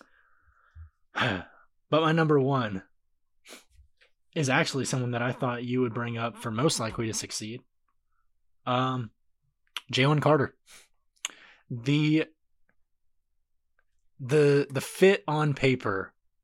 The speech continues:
is golden for most likely to succeed, but he is the character concern guy of this draft, and I don't trust him to not mess up, mess this up. I don't trust him to not do something stupid. I don't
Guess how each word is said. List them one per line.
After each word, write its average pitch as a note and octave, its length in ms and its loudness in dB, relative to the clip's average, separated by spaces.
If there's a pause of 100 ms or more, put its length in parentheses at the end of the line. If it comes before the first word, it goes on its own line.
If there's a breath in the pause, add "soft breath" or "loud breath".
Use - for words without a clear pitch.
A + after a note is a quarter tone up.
(120)
is C3 260 0
golden C3 480 6
for A#2+ 180 -6
most A#2 280 -4
likely A#2 260 -6
to A2 80 -6
succeed, - 540 -6 (840)
but C3 220 0 (320)
he D3 300 0
is B2+ 180 0
the C3 220 -2
character C3+ 500 -2
concern A2 500 -6
guy G#2+ 260 -2
of G#2 140 -8
this G#2+ 180 -8
draft, A2 480 -8 (540 soft breath)
and B2 160 -4
I A#2+ 120 2
don't B2+ 180 0
trust A#2+ 360 -4
him A#2 120 -6
to - 100 -6
not A2+ 300 -4
mess A2 260 -4
up, A2+ 160 -6 (120)
mess A#2+ 180 -2
this - 180 -4
up. A2 220 -4 (1000 soft breath)
I B2 120 2
don't C3+ 160 0
trust C3 340 -2
him C3+ 140 -2
to C3+ 120 -4
not B2 520 -4
do C3+ 120 0
something A#2+ 360 -6
stupid. A2 340 -4
I A#2+ 100 2
don't C#3 260 -2